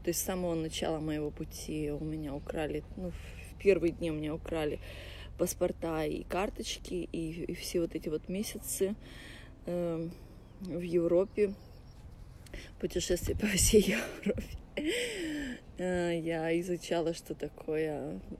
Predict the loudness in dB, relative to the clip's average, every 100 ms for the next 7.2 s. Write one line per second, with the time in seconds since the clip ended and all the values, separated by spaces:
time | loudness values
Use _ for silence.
0 | -6 -6 -4 -8 -6 -2 -2 -2 2 2
1 | 2 0 0 0 -4 -2 -2 -2 0 0
2 | 6 6 6 4 4 0 0 -2 -2 -4
3 | -10 -10 -10 -10 -12 -14 -14 -6 -4 -2
4 | 0 -2 2 2 2 2 -2 0 0 2
5 | 0 -2 -8 -10 -14 -16 -14 -14 -14 -18
6 | -14 -8 -4 0 2 2 -2 2 4 6
7 | 2